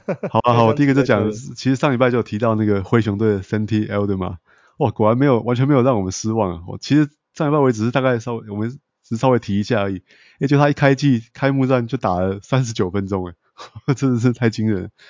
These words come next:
Speaker 2: 那就得了十八分，吼，十一个篮板，double double 的成绩，而且那种效率也蛮好的，而且还有一些其他辅助的策略。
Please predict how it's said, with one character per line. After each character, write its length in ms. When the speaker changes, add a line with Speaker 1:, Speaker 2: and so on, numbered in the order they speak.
Speaker 2:
那 160
就 100
得 140
了 80
十 140
八 220
分， 220
吼， 160
十 200
一 40
个 60
篮 220
板， 180
double 280
double 220
的 40
成 180
绩， 200
而 40
且 240
那 80
种 80
效 160
率 100
也 80
蛮 200
好 220
的， 60
而 60
且 80
还 80
有 100
一 40
些 180
其 160
他 160
辅 180
助 160
的 60
策 180
略。 240